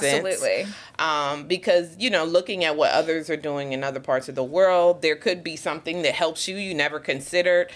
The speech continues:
Speaker 2: Oh.
Speaker 1: And so creating that kind of international network is exciting.
Speaker 2: A hundred percent. It's been a huge game changer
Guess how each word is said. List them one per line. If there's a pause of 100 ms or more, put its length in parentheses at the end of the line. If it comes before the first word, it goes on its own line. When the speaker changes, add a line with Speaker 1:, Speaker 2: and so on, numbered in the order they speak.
Speaker 2:
Oh.
Speaker 1:
And
so
creating
that
kind
of
international
network (260)
is
exciting.
Speaker 2:
A
hundred
percent.
It's
been
a
huge
game
changer